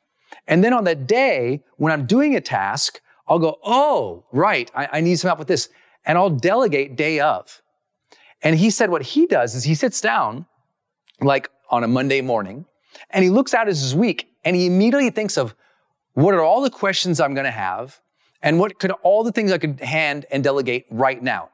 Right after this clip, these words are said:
And he delegates seven days in advance. And I was like, "That's pretty sharp." I mean, that's, that is a weaponized high performer right there. Delegate seven, not day of, seven days in advance. So you need someone to go get you lunch on, on a Thursday,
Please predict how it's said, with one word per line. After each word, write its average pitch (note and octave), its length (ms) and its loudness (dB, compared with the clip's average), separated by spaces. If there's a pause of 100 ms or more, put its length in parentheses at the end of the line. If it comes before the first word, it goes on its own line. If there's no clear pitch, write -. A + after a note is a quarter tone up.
And D3 120 0
he C#3 80 0
delegates D3+ 580 0
seven C#3+ 380 0
days A#2+ 180 -2
in A2+ 60 -4
advance. - 420 -6 (1040)
And A#2 80 0
I A#2+ 60 2
was A#2 100 0
like, G2+ 240 -2 (760)
"That's C#3+ 240 0
pretty G#2 240 -4
sharp." - 420 0 (600)
I - 20 2
mean, A#2 80 4
that's, C#3 200 0
that D3+ 200 0
is C#3+ 140 0
a C3 40 2
weaponized A2+ 600 -4
high G2 120 -4
performer F#2+ 360 -6
right F2 180 -6
there. - 220 -8 (560)
Delegate C#3+ 540 0
seven, C3+ 260 -2
not D#3+ 240 0
day G3 220 2
of, A2 360 -4 (360)
seven D#3+ 320 0
days C#3+ 160 0
in C3+ 80 -2
advance. A#2+ 260 -4 (140)
So - 160 0
you E3+ 160 4
need G3+ 180 2
someone G3 200 0
to F3 40 0
go F3 140 0
get F3 200 -4
you D#3 100 0
lunch D#3+ 500 0 (260)
on, C#3+ 220 0
on D3 400 -2
a E3 60 -2
Thursday, A3 680 0